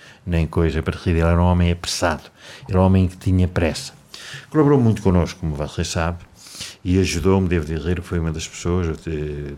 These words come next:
te-, tive a sorte, nestes muitos anos que levo de Coimbra, a, a, de ter encontrado muita gente que me ajudou. Norberto Pires foi claramente um, um deles. E eu conto-lhe alguns, eh,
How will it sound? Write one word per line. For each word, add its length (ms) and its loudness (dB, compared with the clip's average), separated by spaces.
te-, 280 -10
tive 280 -10
a 20 -10
sorte, 580 -10
nestes 380 -8
muitos 300 -4
anos 220 -8
que 100 -8
levo 140 -6
de 40 -20
Coimbra, 380 -8
a, 680 0
a, 40 -6
de 140 -4
ter 180 -4
encontrado 360 -2
muita 120 -4
gente 220 -4
que 60 -20
me 60 -2
ajudou. 280 -2
Norberto 380 -6
Pires 160 -12
foi 200 -6
claramente 580 -6
um, 380 -4
um 60 -4
deles. 300 -8
E 140 -2
eu 80 2
conto-lhe 380 0
alguns, 440 0
eh, 60 -2